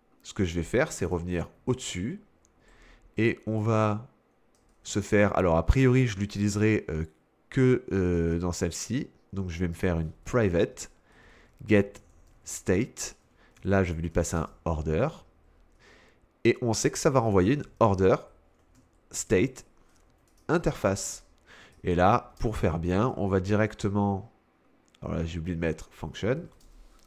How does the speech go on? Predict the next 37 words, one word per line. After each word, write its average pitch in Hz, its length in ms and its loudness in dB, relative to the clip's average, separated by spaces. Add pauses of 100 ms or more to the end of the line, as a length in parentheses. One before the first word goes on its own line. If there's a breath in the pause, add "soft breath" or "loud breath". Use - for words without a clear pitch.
(220 soft breath)
On 160 100 -2
va 170 100 2
directement 117 340 2
utiliser 90 380 -4 (160)
un 139 120 2
match. 92 480 -2 (120)
Je 101 100 -4
vais 104 80 2
faire 98 200 2
un 90 100 -2 (100)
order, 104 360 4 (180)
je 85 140 -10
vais 87 60 -4
me 85 60 -6
baser 90 180 2
sur 80 200 -4
le 69 60 -12 (100)
statut. - 540 -4 (1080 soft breath)
On 175 180 2
n'oublie 175 220 -2
pas 156 120 0
le 135 60 -2
point 117 200 -2
virgule. 95 440 0 (800 soft breath)
Et 92 80 0
là, 113 220 6
ce - 80 -8
qu'on 92 240 -6
va 82 120 0
faire, 110 280 -2
c'est 110 140 -2
directement 87 560 -2
se - 120 -6
dire 92 220 -2
si 135 160 -4
c'est 127 180 0
new, 101 360 -2